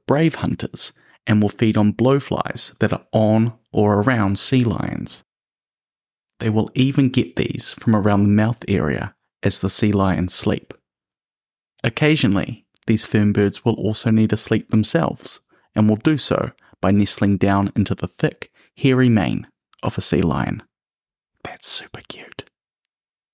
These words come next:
And for our final tidbit, the nests of Snares Island fern birds are actually at risk of damage from shearwaters as they clamber up vegetation to gain height for takeoff,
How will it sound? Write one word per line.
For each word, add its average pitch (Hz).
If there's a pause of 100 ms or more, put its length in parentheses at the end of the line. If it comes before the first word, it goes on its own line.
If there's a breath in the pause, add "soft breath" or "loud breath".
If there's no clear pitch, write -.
(180)
And 110
for 107
our 104
final 147
tidbit, 147 (440 soft breath)
the 117
nests 127
of 101
Snares 104
Island 98
fern 98
birds - (200)
are 120
actually 120
at -
risk 117
of 107
damage 113
from 107
shearwaters 131 (340 soft breath)
as 104
they 104
clamber 131
up 131
vegetation 101 (160)
to 113
gain 98
height 101
for -
takeoff, -